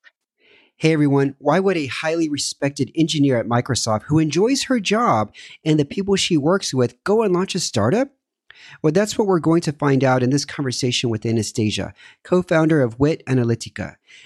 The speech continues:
Anastasia also shares some LinkedIn strategies for a service-based business and her favorite tools that any startup can use for clean reporting.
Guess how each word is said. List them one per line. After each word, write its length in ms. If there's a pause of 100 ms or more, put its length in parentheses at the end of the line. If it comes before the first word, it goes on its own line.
(160)
Anastasia 640
also 280
shares 460
some 140
LinkedIn 320
strategies 640
for 280
a 100
service-based 1040
business 440 (360)
and 160
her 140
favorite 480
tools 400
that 220
any 180
startup 440
can 140
use 240
for 160
clean 440
reporting. 560